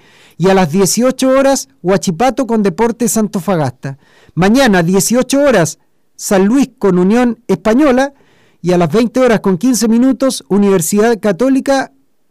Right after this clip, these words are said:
O'Higgins. El lunes, quince horas con treinta minutos, Palestino con Santiago Wanderers. Diecinueve horas con treinta minutos, Colo-Colo con Unión La Calera.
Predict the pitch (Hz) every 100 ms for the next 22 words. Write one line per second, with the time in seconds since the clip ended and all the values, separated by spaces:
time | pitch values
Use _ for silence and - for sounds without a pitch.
0 | _ 233 - 254 190 151 139 131 - -
1 | _ _ _ _ - 214 254 277 190 -
2 | 262 247 254 262 240 226 202 233 262 233
3 | 240 254 254 196 156 - 233 202 165 269
4 | 277 277 247 180 202 160 240 240 285 220
5 | 160 139 - _ _ - 160 220 - 208
6 | 247 254 277 262 - 208 208 262 240 247
7 | 254 285 202 170 - _ _ - 202 185
8 | 254 269 226 202 190 214 240 214 208 277
9 | 269 247 269